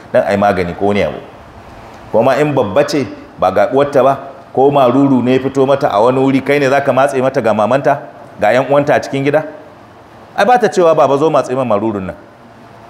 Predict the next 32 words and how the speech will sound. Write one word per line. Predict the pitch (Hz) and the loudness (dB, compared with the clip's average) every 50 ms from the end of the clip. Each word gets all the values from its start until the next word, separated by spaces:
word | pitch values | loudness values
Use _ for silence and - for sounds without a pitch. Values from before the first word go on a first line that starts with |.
| - - - - - - - - - - - | -20 -20 -20 -20 -20 -20 -20 -20 -20 -18 -6
Ko | - 202 | -2 0
ba | 208 202 196 | 2 2 2
haka | 190 | 2
ba | 180 180 | 2 0
ne? | 165 135 - - - - - - - - - - - - - - - - - - | 0 -2 -4 -10 -14 -20 -20 -20 -20 -20 -20 -20 -20 -20 -20 -20 -20 -20 -16 -10
To | - 180 | -4 0
ba | 202 233 254 | 0 2 2
za | 208 | 0
ka | 226 | 0
gani | 190 180 170 170 | 0 0 0 0
ba, | 160 160 160 - - | 0 0 -2 0 0
kai | 220 240 | 0 2
ba | 240 220 | 2 2
likita | 185 170 147 185 - 175 | 0 0 -4 -4 -2 0
ba | 147 143 | 0 0
ne. | 131 113 - | -2 -4 -6
In | 185 226 233 | -8 -8 -2
kai | - 254 254 | 0 0 0
likita | 240 233 - 262 - - 208 175 | 0 -2 -4 -4 -2 0 0 0
ne | 160 160 | 0 -2
kuma | 151 - 165 170 165 | -2 -2 0 0 0
a | 147 135 | 0 0
gidanka | 117 135 143 165 175 175 - - 147 123 | 0 0 0 2 0 0 0 -2 -2 0
ne, | 120 127 | 0 -2
amma | - 120 120 123 135 131 | -2 -2 0 0 0 0
kuma | - 143 151 147 | 0 0 0 2
larura | 143 135 135 139 139 120 | 2 2 2 2 2 2
ta | - 120 117 113 | 2 2 2 2
faru. | 110 101 90 85 82 - - - - - | 2 0 0 -2 -4 -10 -14 -18 -16 -6
Da | - 190 202 185 | 0 2 2 2
kana | - - 180 185 190 170 147 | 2 2 0 0 2 0 0
gani, | 147 175 190 202 208 | 0 -2 -2 -4 -6